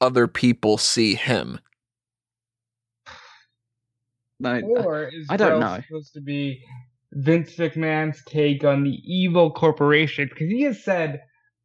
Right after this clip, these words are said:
Speaker 3: a lot that, "Oh, I don't identify with corporate America. I identify with the everyman." You know, like, I think it was when Linda was running for, uh, Senate,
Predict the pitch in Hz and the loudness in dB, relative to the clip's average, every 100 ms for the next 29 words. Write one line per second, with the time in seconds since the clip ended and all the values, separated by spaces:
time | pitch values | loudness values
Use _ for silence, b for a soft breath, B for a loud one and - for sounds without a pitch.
0 | - 151 135 135 135 - - - _ _ | -6 -4 -2 -2 -4 -6 -10 -20 _ _
1 | _ _ _ - 139 127 117 - B _ | _ _ _ -4 -2 -2 -4 -12 B _
2 | - 165 170 190 196 143 135 165 147 113 | 0 4 4 4 2 0 -2 -4 -4 -6
3 | 107 104 104 - _ _ _ _ - 131 | -6 -8 -12 -16 _ _ _ _ -2 -2
4 | 123 117 113 110 - 117 131 170 156 143 | -2 -4 -4 -4 -4 -2 0 0 0 -2
5 | 131 120 120 123 135 147 131 110 101 101 | -2 -4 -4 -6 -4 -4 -6 -6 -8 -10
6 | - 139 - _ _ _ _ _ 139 135 | -10 -14 -16 _ _ _ _ _ 0 2
7 | 131 127 123 - _ _ _ - 135 147 | 4 2 0 -6 _ _ _ -8 -4 0
8 | 151 135 135 131 139 139 135 123 135 135 | 0 0 0 2 2 2 2 0 0 0
9 | 127 135 123 117 117 - - 123 123 - | -4 -4 -2 -2 -4 -12 -16 -16 -16 -10
10 | 135 151 160 160 | -4 -2 -2 -4